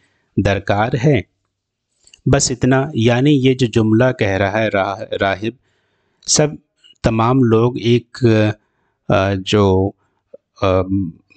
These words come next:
ज़हाक की, अ, सल्तनत में एक सिंबल होता है हर सल्तनत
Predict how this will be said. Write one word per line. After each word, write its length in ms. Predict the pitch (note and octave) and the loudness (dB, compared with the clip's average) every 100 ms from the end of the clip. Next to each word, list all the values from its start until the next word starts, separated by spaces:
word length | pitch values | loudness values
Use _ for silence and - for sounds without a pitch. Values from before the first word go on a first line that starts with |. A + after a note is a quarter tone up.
| F#2 F2 G2 | -12 -8 -4
ज़हाक 540 | G2+ A#2 F#2+ G#2+ A2 A2 | -2 -2 -2 -4 -4 -8
की, 440 | - A#2 A2+ A2+ - _ - | -2 0 0 -2 -8 _ -8
अ, 1000 | - - - - - - - A2+ G2+ G2 - | -6 -6 -10 -14 -18 -12 -2 2 2 2 0
सल्तनत 560 | - A2 G#2 A#2 A#2+ B2+ | -2 -2 -2 0 0 0
में 240 | A#2 A2+ A#2+ | 0 2 2
एक 360 | A2 - - | -2 -4 -4
सिंबल 500 | A2+ - G#2 A2 B2+ | -2 0 -2 0 0
होता 400 | A#2+ G#2 - A2+ | 2 0 0 -2
है 60 | G#2+ | 0
हर 100 | G2+ | -4
सल्तनत 520 | - G2+ - G#2 G#2 | -4 -6 -2 0 0